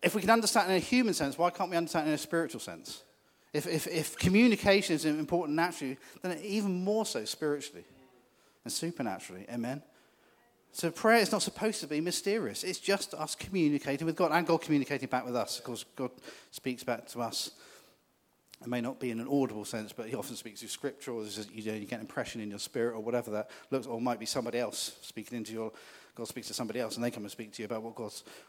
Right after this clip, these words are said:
wants to share, um, in your life. But either way, that's just communicating with God. God wants it to be a two-way thing. So, so prayer is for everybody. Remember these central points. Prayer is for everyone. It's not supposed to be boring.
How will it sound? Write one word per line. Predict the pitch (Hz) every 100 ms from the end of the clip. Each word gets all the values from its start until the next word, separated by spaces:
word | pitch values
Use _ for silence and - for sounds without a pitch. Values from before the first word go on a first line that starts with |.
| -
wants | 127
to | 113
share, | - 123 110 - - - -
um, | 123 117
in | 127 127
your | 117
life. | 135 101 -
But | 160
either | 175 165
way, | 156
that's | 156 -
just | 156 -
communicating | 160 156 156 165
with | 156
God. | 175 143
God | 139
wants | 147 139
it | 123
to |
be | 139
a |
two-way | 123 156 139 147
thing. | 135 107 85 - _ - -
So, | - 160 156 - -
so | 160
prayer | 196 214
is | 208
for | 202
everybody. | 190 190 190 180 190 - - - _ -
Remember | 175 160
these | 165
central | - 160 156
points. | 147 131
Prayer | - 170
is | 165
for | -
everyone. | 156 143 147
It's | 135
not | - -
supposed | 156 151 143
to |
be | 131
boring. | 127 127 120